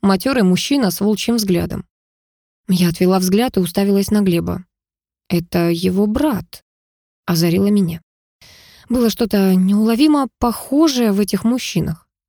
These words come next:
не внешность, а внутренний стержень и разрушающая, подавляющая сила.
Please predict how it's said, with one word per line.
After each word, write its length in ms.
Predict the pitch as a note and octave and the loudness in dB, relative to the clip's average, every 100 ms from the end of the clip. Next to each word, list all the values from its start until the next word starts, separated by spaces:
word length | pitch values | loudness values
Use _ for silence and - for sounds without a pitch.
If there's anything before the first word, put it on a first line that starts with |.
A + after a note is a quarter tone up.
| - | -4
не 280 | F#3 C4 F#4 | 0 2 2
внешность, 760 | F4+ F4+ B3 E3 F#3 E3+ - | 4 4 4 2 0 -2 -2
а 260 | G3 G#3+ G3+ | 0 2 2
внутренний 580 | F3+ F3+ B3+ B3 B3 B3+ | 0 0 0 -2 -4 -4
стержень 600 | - - F#3+ A3 G#3+ E3 | -6 -2 -2 2 0 2
и 200 | E3 E3 - _ _ | 0 -4 -14 _ _
разрушающая, 880 | D4 C4 A#3+ A#3 C4+ C4+ A3+ - G3+ | -4 0 0 -2 0 0 -2 -2 -2
подавляющая 760 | G3+ G#3+ A3+ A3+ G#3+ - B3 | -2 -2 0 2 0 0 -2
сила. 420 | A#3 - E3+ D#3+ | -2 -6 -6 -6